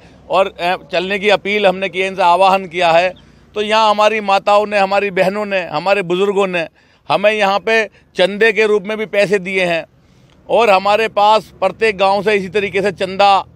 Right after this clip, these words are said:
इकट्ठा हो रहा है। कल यहाँ भी लाखों की तादाद में भीड़ रहेगी, मतलब पचास से एक लाख के करीब की जो संभावना है।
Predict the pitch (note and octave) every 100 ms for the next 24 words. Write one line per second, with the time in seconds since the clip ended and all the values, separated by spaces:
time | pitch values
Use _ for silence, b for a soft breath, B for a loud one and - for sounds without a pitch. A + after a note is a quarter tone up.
0 | - F3+ E3 E3+ F#3+ F3 G3+ F#3 E3+ F3
1 | F#3 F#3+ G3 F3 F3+ G3+ F#3 F3+ G3 F#3+
2 | F#3 F3 G#3 G#3 G#3 D#3 D#3+ D3+ C#3 C#3+
3 | E3+ F#3 b b b - F3+ F#3 - -
4 | F3+ - G#3+ G#3 F#3 G3 D3+ G3+ G3 F#3+
5 | F#3 G3 G3 F#3+ F3+ F3+ E3+ F#3 F#3 C#3+
6 | B2